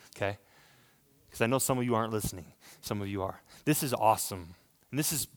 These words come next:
this is beautiful. Verse nineteen and twenty, Jesus says this, "Those whom I love," I'm gonna stop there.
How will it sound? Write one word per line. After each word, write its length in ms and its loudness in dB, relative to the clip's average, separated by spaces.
this 200 0
is 40 -4
beautiful. 640 -6
Verse 300 4
nineteen 360 0
and 120 -4
twenty, 400 -8
Jesus 300 -2
says 260 0
this, 420 -8
"Those 600 8
whom 460 0
I 220 2
love," 600 2
I'm 60 -10
gonna 80 -8
stop 320 -4
there. 260 -16